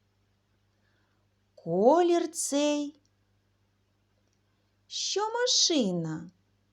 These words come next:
Жовте око клипне,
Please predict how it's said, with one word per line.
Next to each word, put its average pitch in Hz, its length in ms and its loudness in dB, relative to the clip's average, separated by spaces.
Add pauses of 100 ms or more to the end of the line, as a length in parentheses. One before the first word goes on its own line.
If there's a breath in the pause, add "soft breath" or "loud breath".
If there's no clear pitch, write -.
(1800)
Жовте 180 1080 2
око 226 640 2
клипне, 294 1120 0